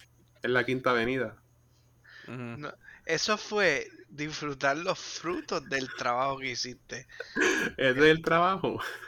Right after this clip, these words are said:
Speaker 3: No, <laughs> eso no es trabajo, estás loco.
Speaker 2: Qué mal.
Speaker 1: <laughs>
Speaker 2: Oye,
Speaker 1: Mira.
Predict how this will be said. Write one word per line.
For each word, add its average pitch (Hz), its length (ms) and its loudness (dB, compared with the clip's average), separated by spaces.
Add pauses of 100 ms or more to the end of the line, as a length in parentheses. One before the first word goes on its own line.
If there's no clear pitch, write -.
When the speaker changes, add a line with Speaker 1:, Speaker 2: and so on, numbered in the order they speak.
(100)
Speaker 3:
No, 160 500 2
<laughs> 185 60 -6
eso 175 200 0 (240)
no 226 80 -6
es 165 100 -12 (100)
trabajo, 165 720 2
estás 208 280 -6
loco. 95 680 -6 (1700)
Speaker 2:
Qué 104 120 -2
mal. 78 280 -8 (960)
Speaker 1:
<laughs> 165 240 0 (2750)
Speaker 2:
Oye, - 0 -
Speaker 1:
Mira. 160 160 8